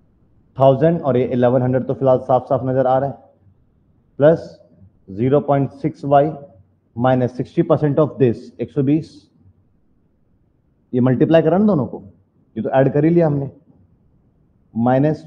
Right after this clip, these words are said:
फिफ्टी and plus zero point, sorry, माइनस ज़ीरो पॉइंट थ्री वाई। Clear है? आगे solve करते हैं हम यहाँ पर, इसको हम यहाँ पर minus कर देंगे,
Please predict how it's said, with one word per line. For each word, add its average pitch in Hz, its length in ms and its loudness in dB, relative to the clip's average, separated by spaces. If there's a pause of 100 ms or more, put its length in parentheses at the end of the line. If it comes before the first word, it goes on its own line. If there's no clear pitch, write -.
फिफ्टी 151 420 0 (1600)
and 120 180 -2 (140)
plus 143 340 2 (360)
zero 123 340 0
point, 135 260 0 (340)
sorry, 90 260 -8 (1400)
माइनस 127 480 0
ज़ीरो 131 280 4 (100)
पॉइंट 147 280 2 (280)
थ्री 127 160 0 (480)
वाई। 101 320 -2 (1200)
Clear 143 200 6
है? 175 220 -2 (520)
आगे 127 240 4
solve 143 260 4
करते 143 320 0
हैं 147 60 2
हम 147 80 2
यहाँ 139 140 2
पर, - 320 -4
इसको 120 220 -8
हम 135 120 0
यहाँ 131 120 0
पर 143 100 -2
minus 117 360 0
कर 120 100 -2
देंगे, 110 300 0